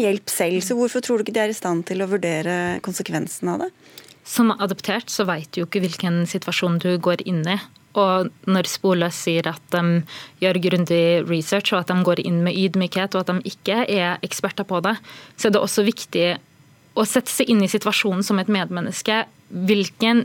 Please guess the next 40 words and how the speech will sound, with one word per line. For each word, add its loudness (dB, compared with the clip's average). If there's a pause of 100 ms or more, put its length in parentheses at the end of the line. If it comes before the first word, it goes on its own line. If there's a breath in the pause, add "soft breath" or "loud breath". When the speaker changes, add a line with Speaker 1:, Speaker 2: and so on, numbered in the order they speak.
(200)
Speaker 2:
type -2
hjelp 0
vil 2
man 0
trenge -2
i 0
en 0
sånn -2
situasjon 0
der 2
man 2
skal -2 (380 loud breath)
gå 6
gjennom 0
tjue 0
år 0
av 0
livet -2
sitt -4
og 0
har 0
hatt -8
et -12
stort -2
savn 2
etter -2
biologisk 0
opphav? -2 (560 loud breath)
De 2
får 0
ikke -2 (220)
tilbud 2
om 2
psykologhjelp 0
under, 2
eh, 0
filming 2 (180)
i 2
fødelandet 0
sitt. -2